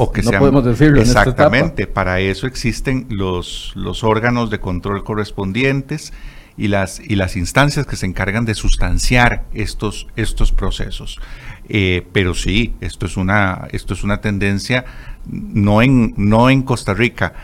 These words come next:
Speaker 1: en todo el mundo.
Speaker 2: Ujú. Y no es nueva en el histórico de las elecciones, lo hemos visto tanto en las presidenciales como también en las municipales.
Speaker 1: Sin duda alguna.
Speaker 2: Bueno,
Speaker 1: Tiene
Speaker 2: en la última municipal.
Speaker 1: tiene que ver también con, eh, un fenómeno propio de las campañas electorales en las democracias modernas,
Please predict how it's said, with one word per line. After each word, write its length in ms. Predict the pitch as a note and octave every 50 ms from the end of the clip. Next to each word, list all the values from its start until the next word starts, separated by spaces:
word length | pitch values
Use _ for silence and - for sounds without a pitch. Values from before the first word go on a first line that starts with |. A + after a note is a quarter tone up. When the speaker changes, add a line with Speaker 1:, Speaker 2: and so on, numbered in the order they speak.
| - - - -
Speaker 1:
en 180 | - G#2 G2+
todo 240 | F#2+ - A2+ G#2+ A2 A#2
el 80 | A2+
mundo. 420 | A2 A2 G#2+ G#2+ G2+ F#2+ E2+ D#2+ - - - - -
Speaker 2:
Ujú. 220 | - A#2 A2 A#2 B2 -
Y 100 | - C#3
no 120 | C#3+ C#3+
es 60 | D3 D#3+
nueva 380 | D3 D3 E3 F3+ - A#2 G2
en 100 | F#2+ F#2+
el 120 | G2 F#2+ G#2
histórico 540 | - - - A#2+ A#2 B2 C3 B2+ - C#3
de 80 | B2+ G#2+
las 160 | G2 F2+ -
elecciones, 400 | G#2 F2+ F2+ - - D#3 D3 A#2+
lo 80 | G2+ G2+
hemos 200 | G2+ A2 A#2+ A2+
visto 280 | A#2+ B2+ B2+ - C#3
tanto 240 | B2+ C3 B2 A#2+ C3
en 40 | C#3
las 120 | C3 -
presidenciales 640 | - G2+ G2+ F#2+ G2+ F#2 F#2+ F2+ A2 G#2 G#2+ B2+ B2+ B2+
como 320 | - A#2 A2+ A2+ B2+ B2+
también 400 | B2+ - F#2 F2+ F2+ G2+ G#2 G#2+
en 120 | A2+ A2+
las 120 | G2+ F2+ F2
municipales. 600 | F#2 G2 G2 - - - - C#3+ D3 A2+ - - - - - -
Speaker 1:
Sin 240 | - - - G#2+ G2
duda 180 | F#2 C#3 D#3+ D#3
alguna. 380 | D3 C3+ C#3 D3 B2+ F2+ - - - - - - - - - -
Speaker 2:
Bueno, 140 | - C#3+ -
Speaker 1:
Tiene 60 | G#2+
Speaker 2:
en 40 | G#2+
la 100 | A2 A2
última 300 | A#2 B2+ B2 C#3 C3 A#2
municipal. 420 | G2+ G2 F#2+ F2 - - - G2 - - -
Speaker 1:
tiene 260 | - C3 C#3 C#3+ F#3+ F#3+
que 140 | - E3+
ver 200 | C#3 C3 D3+ D#3
también 640 | - - - G3 F#3 D#3 B2 A#2 G#2+ G#2 A2+ C3+ D3 - - - -
con, 540 | - - B2 A#2 A#2 B2 C3 C#3 C#3+ - - - - -
eh, 540 | A2+ G#2+ G#2 G2+ F#2+ F#2+ F#2 F#2 F#2 F2+ - - - - - -
un 140 | C3 B2+ A#2
fenómeno 580 | - C#3+ C3 B2+ B2 A#2+ A#2 B2 B2 B2+ B2 -
propio 500 | - - A#2+ A2+ - - - A#2+ B2+ A#2+
de 60 | A2+
las 160 | G2+ F#2+ -
campañas 480 | - - F2+ F2+ - F#2+ G2 G2+ A2 -
electorales 640 | B2 A2 G#2+ - - - G2 F#2+ F#2+ F#2+ G2+ A2 -
en 80 | A#2+ G#2
las 60 | F#2+
democracias 580 | F#2 F2+ E2+ F2 - - F#2+ F#2 - - G#2 G#2
modernas, 680 | G#2 A2 A#2 A2+ G#2+ G2 F2 F#2+ F#2+ G#2 G#2+ - -